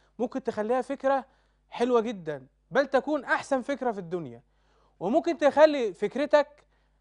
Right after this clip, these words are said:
وهي جيدة أوحش فكرة في الدنيا. الأساس هي شركة الإعلان المصممة لل-، للفكرة نفسها، بيدور على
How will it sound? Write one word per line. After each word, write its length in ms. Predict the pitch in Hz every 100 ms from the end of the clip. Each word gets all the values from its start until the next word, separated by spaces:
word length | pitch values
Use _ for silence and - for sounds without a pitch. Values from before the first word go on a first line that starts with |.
| _ -
وهي 320 | 131 180 254
جيدة 480 | 233 226 262 285 262 _ _ _ -
أوحش 400 | 214 233 185 175
فكرة 280 | - 202 226
في 60 | 214
الدنيا. 480 | 185 226 226 139 135 _ _ _ _ _ _ _ _ -
الأساس 800 | 180 202 202 302 339 330 - _ _ _ _ _ _
هي 400 | 180 247 311 233 196
شركة 440 | 185 277 277 254
الإعلان 500 | 214 185 196 285 302 -
المصممة 840 | 202 196 180 196 202 269 294 302 - _ _ -
لل-، 920 | 185 269 262 226 214 208 208 208 190 -
للفكرة 480 | 202 214 302 254 226
نفسها، 400 | 175 - 123 120 _ _ _ _ _ _
بيدور 520 | 170 196 247 311 320
على 200 | 277 220